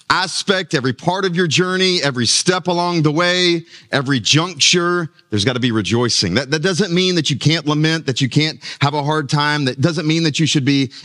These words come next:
ignorant of your circumstances or minimize the pr-, the problems. But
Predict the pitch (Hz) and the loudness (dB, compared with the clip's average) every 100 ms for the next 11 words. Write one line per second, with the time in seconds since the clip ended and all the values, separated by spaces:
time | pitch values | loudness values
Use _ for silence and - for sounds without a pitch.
0 | - 170 151 160 156 143 147 139 120 - | -2 -2 0 0 0 2 0 0 0 -2
1 | 156 160 135 156 147 131 104 123 151 151 | 0 -2 0 -2 0 0 2 2 2 0
2 | 156 139 147 110 - 120 135 143 147 135 | 0 0 -2 -4 -2 -2 0 -2 -2 -2
3 | 113 147 190 160 190 | -2 0 0 -2 -4